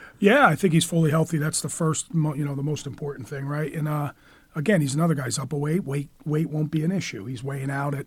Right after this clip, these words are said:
he's weighing out on weight now. So it's not, it's one less thing you gotta worry about. But I do, I say this every year, it's the best version of Anthony we've seen. And here, here's the reality. I think there's a ton of, there's a lot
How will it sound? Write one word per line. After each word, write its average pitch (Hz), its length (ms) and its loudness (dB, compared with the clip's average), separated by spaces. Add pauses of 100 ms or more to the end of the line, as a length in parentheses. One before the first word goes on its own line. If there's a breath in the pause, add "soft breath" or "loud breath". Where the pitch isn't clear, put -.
he's 143 180 -2
weighing 147 240 -2
out 143 160 -2
on 147 220 -2
weight 165 200 -4
now. 160 320 -8
So 135 280 -4
it's - 140 0
not, 151 260 0 (260 loud breath)
it's - 160 -10
one 151 260 6
less 160 220 4
thing 170 160 4
you 165 80 6
gotta 170 160 4
worry 165 220 4
about. 131 260 -4
But 156 160 -6 (380 loud breath)
I 170 160 4
do, 175 240 8
I - 80 6
say - 160 6
this 151 260 4
every 156 240 4
year, 170 220 4
it's - 100 -6
the 139 100 -6
best 151 360 -2
version 151 320 2
of 147 60 0
Anthony 151 460 0 (360 loud breath)
we've 165 180 6
seen. 175 240 4
And 143 80 4
here, 262 180 6
here's 226 300 4
the 165 60 2
reality. 151 480 0 (360 loud breath)
I - 120 -4
think 190 240 0
there's 139 220 0
a - 60 -6
ton 170 320 0
of, 147 300 0
there's 165 200 -2
a 147 40 -2
lot 151 320 -4